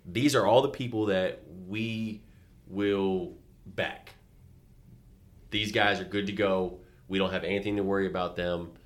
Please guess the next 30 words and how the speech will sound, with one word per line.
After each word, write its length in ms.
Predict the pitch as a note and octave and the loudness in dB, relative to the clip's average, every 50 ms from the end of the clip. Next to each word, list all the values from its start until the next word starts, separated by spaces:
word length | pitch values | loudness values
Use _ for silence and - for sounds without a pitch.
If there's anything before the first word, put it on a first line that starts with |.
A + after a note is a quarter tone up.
| - - - - - - | -20 -20 -20 -20 -18 -10
Let 240 | - F2 F#2 F#2+ G2 | -2 0 2 2 2
us 160 | F#2+ - G2 | 2 0 0
know 100 | G2+ G2 | 0 0
if 60 | F#2+ | 0
there's 180 | - F#2+ F#2+ F#2+ | -2 -4 -4 -6
an 100 | - - | -8 -6
issue, 360 | G2 G2 F#2 - - F#2+ F2 | -6 -6 -4 -4 -6 -6 -6
but 200 | E2+ F2 - - | -4 -4 -4 -4
we 120 | F#2+ G2+ | -4 -6
guarantee 680 | F#2+ F#2 G2+ G#2 G#2 G#2 G#2 G#2 - A2 G#2+ G2+ G2 | -2 0 2 2 2 2 0 -2 -2 -2 -2 0 -2
these 240 | F#2+ F#2+ G2 G#2 G2 | 0 0 -2 -2 0
guys 380 | F#2+ G2+ G2+ G2 G2 G2 F2 D#2 | 2 4 4 4 4 2 0 -2
will 100 | D#2+ E2 | -6 -6
show 400 | - - - - B2 B2 A#2 A2+ | -4 -2 2 2 4 4 6 6
up 380 | A2 A2 G#2+ - - - - - - - - - | 4 4 4 2 -2 -8 -18 -20 -20 -20 -14 -8
and 240 | - F#2+ F#2+ F#2 - | -6 -6 -6 -6 -4
do 180 | - G#2 G2+ F#2+ | -2 -2 0 0
their 180 | F2 G2 G2 | 0 0 0
best 360 | F#2 - F#2+ F#2 F2 - - | 0 0 -2 -2 -2 -4 -6
job. 320 | - F#2 E2 D2 - - - - - - - - - - - - - | -4 -4 -4 -4 -4 -8 -12 -18 -20 -20 -20 -20 -20 -20 -20 -10 -4
And 80 | A2 | -2
if 80 | A2 G#2+ | 0 2
they 140 | A2 G#2+ G2+ | 2 2 2
don't, 360 | G2 B2+ D3+ F#3 G3 F#3+ - - - - - | 2 4 4 4 2 0 -4 -10 -14 -8 -4
they're 120 | D3+ F#3 | -4 -2
removed. 480 | G3 G3 G3 G#3+ - E4 - - - - - - - - - - - - - - | -2 0 2 2 2 2 2 -2 -6 -14 -20 -20 -20 -20 -20 -20 -20 -20 -20 -20
It's 100 | - - | -14 -10
simple 300 | - - A#3 B3 - A#2+ | -6 -6 -6 -4 -4 -4
as 80 | G#2 A2 | -4 -2
that. 360 | D#3+ G#3 G#3+ - - - - | 0 0 0 -2 -2 -6 -14